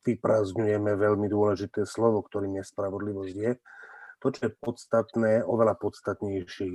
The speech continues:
je rýchlosť, akou sa to deje, a to, tá je na Slovensku katastrofálna. To znamená, že to, to podstatné je, že my očkujeme pomaly. Nie je to, že koho očkujeme. Mne je úplne jedno, či sú prví zaočkovaní politici,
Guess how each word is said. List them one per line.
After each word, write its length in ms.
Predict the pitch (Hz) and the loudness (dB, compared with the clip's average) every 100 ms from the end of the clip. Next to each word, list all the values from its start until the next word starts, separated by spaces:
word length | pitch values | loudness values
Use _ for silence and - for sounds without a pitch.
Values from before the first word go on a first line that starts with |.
| 95 | -2
je 20 | 98 | 0
rýchlosť, 720 | 107 104 - 92 90 - - 101 | -2 -4 -6 -6 -8 -16 -10 -8
akou 320 | 98 98 98 | -6 -6 -4
sa 160 | - | -6
to 240 | 98 98 90 | -6 -4 0
deje, 480 | 101 104 127 143 - - - - | 2 6 6 4 0 -20 -18 -12
a 60 | 92 _ | -12 _
to, 240 | 113 120 123 | 4 4 4
tá 180 | 110 120 123 | 4 6 6
je 80 | 101 | 4
na 160 | 104 | 0
Slovensku 640 | - 113 104 101 - 101 95 | 0 0 0 -2 -4 -6 -6
katastrofálna. 1080 | - 98 - 95 - 92 87 92 90 90 - _ _ - - _ _ _ _ | -2 -2 -2 -8 -10 -12 -12 -12 -12 -14 -16 _ _ -20 -20 _ _ _ _
To 160 | - 107 | -4 2
znamená, 400 | 117 117 110 98 | 4 4 4 2
že 160 | 107 - _ - - _ | 0 -4 _ -20 -20 _
to, 160 | 110 98 - | -2 -2 -4
to 160 | 107 | -2
podstatné 640 | - 123 - 123 - 123 120 | 0 0 2 0 2 4 4
je, 140 | 107 | 2
že 20 | |
my 140 | 107 107 | 2 2
očkujeme 640 | 110 - 107 107 104 90 _ - | 0 -2 0 2 0 -6 _ 2
pomaly. 560 | 120 120 107 90 85 _ _ _ - | 4 6 6 4 -2 _ _ _ -4
Nie 200 | 113 110 | 0 2
je 40 | 98 | 0
to, 100 | 101 | -2
že 100 | 92 92 | -4 -4
koho 320 | - 98 104 95 | -2 -2 -2 -4
očkujeme. 480 | - - 98 92 95 | -10 -8 -6 -4 -2
Mne 120 | 104 | 2
je 60 | 113 | 2
úplne 260 | 117 107 98 | 2 0 0
jedno, 560 | 98 104 110 110 110 - - - | 0 0 2 2 0 -4 -18 -20
či 160 | - 98 | -14 -8
sú 140 | 98 | -4
prví 260 | 110 107 101 | 0 2 0
zaočkovaní 720 | 95 107 107 - 107 107 98 | 0 0 0 0 0 0 0
politici, 800 | - 101 101 98 101 - 117 120 | -2 0 0 -4 -8 -2 -2 -2